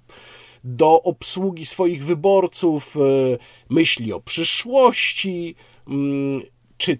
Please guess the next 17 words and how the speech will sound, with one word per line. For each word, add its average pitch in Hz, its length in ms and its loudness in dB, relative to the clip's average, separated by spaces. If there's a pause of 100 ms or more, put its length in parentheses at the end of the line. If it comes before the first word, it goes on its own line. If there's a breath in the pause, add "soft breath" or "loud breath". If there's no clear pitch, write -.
to - 380 -6 (300)
jest 202 440 -4
skuteczne 214 760 -4
jako 175 240 -2
metoda 160 460 -2
walki 156 420 0
z 131 100 -12
Donaldem 151 540 -2
Tuskiem? 190 840 -6 (300)
Mam 202 400 -2
wątpliwości. 180 920 2 (220)
Być - 240 -2
może 311 320 -2
jest 185 480 -4
to 175 140 -2
metoda 190 760 2 (280)
na 131 500 0